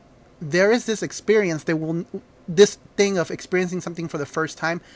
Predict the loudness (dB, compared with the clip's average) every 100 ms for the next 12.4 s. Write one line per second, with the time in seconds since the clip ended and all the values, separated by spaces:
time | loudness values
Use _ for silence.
0 | -20 _ -2 0 -2 -2 -4 -6 -2 -2
1 | -2 -4 -4 -12 -16 -18 -20 -16 2 2
2 | 4 2 0 2 2 2 -2 -6 -6 -2
3 | -2 -2 -8 -8 -4 -4 -2 -2 0 0
4 | 0 0 0 -2 -6 -10 -16 -20 -20 -20
5 | _ _ -2 0 2 4 2 0 -4 _
6 | _ -4 -2 0 2 0 0 -8 -6 -6
7 | -4 -6 -8 -8 -6 -6 0 2 2 0
8 | 0 -2 -6 -2 0 2 0 -2 -4 -12
9 | -20 -6 -4 0 2 2 0 -6 -4 -4
10 | -4 -6 -6 -6 -6 -6 -2 -2 -2 -6
11 | -6 -4 -2 -4 -4 -4 -4 -4 -4 -6
12 | -2 -2 -2 -8